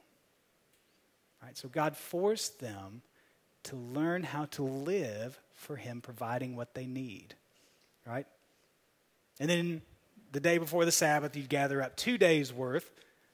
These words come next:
because you're not supposed to work on the Sabbath according to, to Jewish law. And they would always have enough for that day and the next day. But what Jesus is saying is that I want to teach you how to live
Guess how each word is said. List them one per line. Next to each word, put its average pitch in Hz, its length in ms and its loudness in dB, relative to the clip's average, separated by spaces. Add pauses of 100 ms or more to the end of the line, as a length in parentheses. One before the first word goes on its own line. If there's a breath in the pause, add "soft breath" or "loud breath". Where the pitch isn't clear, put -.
(200)
because 131 380 -2
you're 123 80 -4
not 127 140 0
supposed 135 220 -8
to 147 60 -6
work 139 280 2
on 147 100 0
the 147 60 0
Sabbath 151 500 4
according 139 380 -4
to, 135 180 0
to 135 160 -10
Jewish 139 380 -6
law. 131 320 -2 (320 soft breath)
And 190 320 4
they 190 100 12
would 196 140 8
always 180 260 6
have 170 180 6
enough 165 220 6
for 170 120 2
that 147 200 4
day 151 160 8
and 185 100 2
the 226 60 0
next 269 300 -2
day. - 240 -16 (920)
But 165 80 0
what 180 140 0
Jesus 220 420 0
is 214 140 2
saying 220 680 8 (300 loud breath)
is 180 140 4
that 185 140 8
I 185 60 8
want 247 220 8
to 240 40 6
teach - 520 4
you 226 100 2
how 196 160 8
to 214 80 8
live 220 540 10